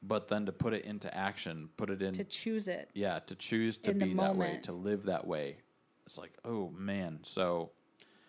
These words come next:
Speaker 1: I don't know. We were just discussing the prodigal son
Speaker 2: Yeah.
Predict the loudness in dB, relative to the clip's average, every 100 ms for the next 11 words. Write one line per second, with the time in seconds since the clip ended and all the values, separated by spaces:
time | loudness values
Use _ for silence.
0 | -20 _ _ _ _ -6 -4 -4 -8 -10
1 | -12 _ -2 0 0 -2 -8 -14 _ _
2 | _ -6 -6 -6 -6 -4 -4 -6 -8 -10
3 | -14 _ _ _ _ _ _ -12 -4 -2
4 | -2 -6 -8 -4 -4 -4 -10 -18 _ -8
5 | -6 -6